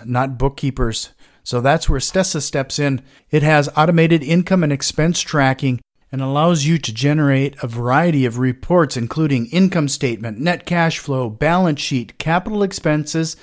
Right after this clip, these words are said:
and most importantly, export tax-ready financials, which makes tax time a breeze.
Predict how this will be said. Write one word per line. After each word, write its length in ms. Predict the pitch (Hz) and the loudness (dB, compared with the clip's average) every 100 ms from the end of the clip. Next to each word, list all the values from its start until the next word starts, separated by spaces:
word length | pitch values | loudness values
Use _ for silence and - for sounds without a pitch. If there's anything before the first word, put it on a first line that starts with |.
| - - - | -20 -18 -6
and 180 | 120 120 | -2 0
most 260 | 151 170 | 0 0
importantly, 600 | 190 185 175 165 170 170 - | 0 2 2 2 2 0 -2
export 640 | 147 - - 127 117 - | -4 -4 -4 -4 -4 -4
tax-ready 840 | 147 151 160 - - 120 143 160 | -2 -2 -2 -8 -6 -2 0 0
financials, 960 | 143 - 120 113 120 156 165 - 113 - - _ - | -2 -2 -2 0 2 2 2 0 -4 -6 -12 _ -10
which 240 | 120 - | -10 -4
makes 300 | 123 131 - | -2 -2 -4
tax 360 | - 156 156 - | 0 0 0 -4
time 340 | 147 147 160 | -2 0 0
a 200 | 127 131 | 0 -2
breeze. 640 | 139 117 131 127 110 101 | -2 -2 0 0 0 -4